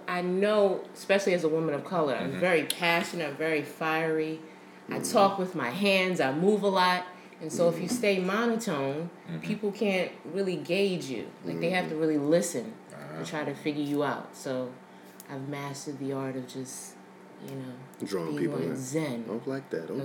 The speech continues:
Speaker 3: Okay.
Speaker 1: zen. Now, if you're my kids, you get the, "What? Didn't I tell you? I told you to go." I get to New York, I cross that George Washington Bridge. I'm like, "Yo, what's up? How you
Speaker 2: That
Speaker 1: doing?"
Speaker 2: eyes.
Speaker 1: Like, oh.
Speaker 3: That eyes, right?
Speaker 1: But no.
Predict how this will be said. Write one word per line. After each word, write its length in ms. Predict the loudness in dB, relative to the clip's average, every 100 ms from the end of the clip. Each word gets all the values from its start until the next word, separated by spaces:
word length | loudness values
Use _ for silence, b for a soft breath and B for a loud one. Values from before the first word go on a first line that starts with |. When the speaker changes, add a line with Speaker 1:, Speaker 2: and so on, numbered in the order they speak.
| -4
Speaker 3:
Okay. 80 | -2
Speaker 1:
zen. 400 | 0 0 0 -6 -10
Now, 100 | -10
if 120 | -8 -6
you're 80 |
my 180 | -6 -6
kids, 560 | -4 4 4 4 0 -6
you 60 |
get 240 | -6 -6 -6
the, 100 | -10 -10 -4
"What? 200 | -2 -2 -6
Didn't 160 | -4 0
I 100 | 0
tell 300 | 4 6 6
you? 160 | 6 2 4
I 100 | 0
told 200 | 2 0
you 80 | 0
to 60 | 0
go." 80 | -6 -14 B B B B -6
I 100 | -4
get 140 | -2 -2
to 100 | 0
New 80 | 2
York, 240 | 2 2
I 80 | 0
cross 280 | 0 0 4
that 160 | 2
George 260 | 2 0 4
Washington 540 | 4 4 -2 -2 -4
Bridge. 300 | 4 6 6
I'm 140 | 2 -2
like, 200 | -2 2
"Yo, 140 | 2
what's 300 | 6 6 6
up? 220 | -2 -2 0
How 60 |
you 80 | 4
Speaker 2:
That 140 | 6
Speaker 1:
doing?" 120 | 6 6
Speaker 2:
eyes. 480 | 6 6 6 4
Speaker 1:
Like, 220 | 2 0 0
oh. 260 | 0 0 -2
Speaker 3:
That 160 | -2
eyes, 440 | -2 -2 -2 -2 -2
right? 220 | 0 -2
Speaker 1:
But 120 |
no. 80 | -4